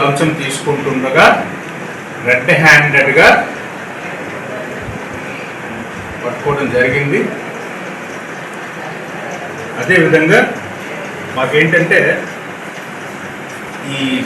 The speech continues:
పెదనందిపల్లి గ్రామానికి చెందినటువంటి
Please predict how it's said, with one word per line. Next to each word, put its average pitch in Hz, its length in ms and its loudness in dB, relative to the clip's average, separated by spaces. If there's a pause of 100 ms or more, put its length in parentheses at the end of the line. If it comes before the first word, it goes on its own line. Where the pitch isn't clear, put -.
(120)
పెదనందిపల్లి 170 760 6 (580)
గ్రామానికి 143 600 6
చెందినటువంటి 117 720 0